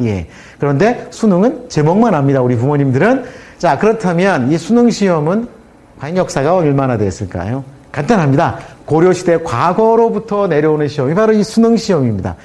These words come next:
즉, 수능 시험의 특징은 국가에서 전국에 있는 모든 학생들에게 똑같은 과제를 부과해서 만들어내는 시험이다. 때문에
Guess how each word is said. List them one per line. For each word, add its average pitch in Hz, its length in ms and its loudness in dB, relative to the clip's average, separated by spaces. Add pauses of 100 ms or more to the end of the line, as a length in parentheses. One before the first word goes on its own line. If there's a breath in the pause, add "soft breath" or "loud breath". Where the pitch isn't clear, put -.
(200 loud breath)
즉, - 340 0 (140 loud breath)
수능 247 300 2
시험의 226 320 2
특징은 220 640 0 (540 loud breath)
국가에서 226 1000 2 (160)
전국에 233 600 2
있는 233 340 4
모든 285 680 4
학생들에게 233 960 2
똑같은 277 840 0
과제를 233 580 2
부과해서 202 840 0
만들어내는 175 800 0
시험이다. 214 600 0 (760 loud breath)
때문에 208 520 2